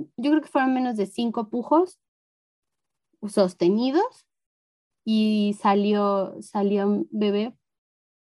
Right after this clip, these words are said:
Salió incluso muy rápido, porque yo había visto incluso en los hospitales, obviamente eran otras posiciones donde las mamás están, pero que primero sale la cabeza rota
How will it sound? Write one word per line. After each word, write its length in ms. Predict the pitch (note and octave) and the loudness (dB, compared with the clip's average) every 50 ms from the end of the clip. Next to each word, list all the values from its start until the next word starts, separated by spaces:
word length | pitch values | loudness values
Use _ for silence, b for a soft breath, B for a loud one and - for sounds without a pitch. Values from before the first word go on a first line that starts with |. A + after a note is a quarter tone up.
| _ A3+ | _ -6
Salió 340 | - B3 A3 A3 A#3+ C4 | -2 0 0 2 2 4
incluso 380 | D4+ D#4 D#4 C#4 C4+ C#4+ - D4+ | 4 4 4 4 2 2 2 2
muy 300 | C#4 C4 C4 C#4 C#4 C4+ | 4 2 2 0 0 -2
rápido, 440 | B3 A#3+ A#3+ A#3 - G#3 F#3 E3 - | -2 -4 -6 -4 -4 -4 -4 -4 -4
porque 220 | - F#3+ F#3+ G#3 G#3+ | -6 -4 -4 -2 -2
yo 80 | A3 | 0
había 140 | A#3 B3 A#3+ | 0 0 0
visto 500 | B3 A#3 G#3+ G#3+ - A3+ A3+ A3 G#3 - _ - | -2 -4 -6 -6 -6 -6 -4 -4 -6 -8 _ -6
incluso 460 | A#3+ A3+ G#3+ G#3 G3 G3 G3 G3 G#3+ | -4 -4 -2 -2 -2 -4 -2 0 2
en 100 | G#3 G#3 | 4 4
los 280 | G3+ F3+ F3 F3 - - | 4 4 2 0 -2 -6
hospitales, 720 | F#3 F#3 - F#3+ F#3 - G#3 G#3 A3 A#3 C#4+ C#4+ - _ _ _ - | -8 -6 -8 -6 -2 0 2 2 2 2 0 -2 -4 _ _ _ 0
obviamente 420 | G#3+ G#3+ G#3+ G#3 G3+ G3+ G3+ G3+ | 2 4 4 4 4 2 2 0
eran 360 | G3 G3 G3+ G3 G3 F#3+ F#3 | 0 2 2 2 2 0 0
otras 320 | F#3 F#3 F#3 F3 G#3 G3+ - | 0 -2 -2 -4 -6 -6 -6
posiciones 540 | - - F3 - F3 - F#3+ G3 F#3+ F#3 F#3+ | -8 -10 -10 -10 -4 -2 0 2 2 2 2
donde 220 | F#3 F3 F#3 F3+ F#3 | 2 2 2 2 2
las 180 | F3+ E3+ E3+ | 0 0 0
mamás 280 | F#3 F3+ F3+ F#3 F#3 G3 | 0 0 0 0 -2 -4
están, 380 | G3+ - - A#3 C4+ D#4 D#4 b b b b b b b b b b _ _ _ | -4 -2 0 0 2 2 0 b b b b b b b b b b _ _ _
pero 880 | A3+ A3+ G#3+ G#3+ G#3 G#3 G#3 G#3 G3+ G3 G3 G3 G3 G3 F#3+ F#3+ F3+ E3 | -2 0 2 2 2 2 2 2 2 2 2 0 0 0 0 -2 -2 -4
que 100 | - G#3+ | -4 -4
primero 220 | A3 A3 A3 A#3 B3+ | -2 -2 -2 -2 0
sale 180 | - C4 C4+ C4 | 0 -2 0 0
la 140 | B3+ B3+ | 0 0
cabeza 440 | - A#3+ B3 C#4 D4+ D#4 F#4 F#4 F#4 - | 0 -2 0 0 0 0 0 0 0 0
rota 360 | C4+ C4 C#4 D4+ - - | 0 -2 -2 -2 -2 -4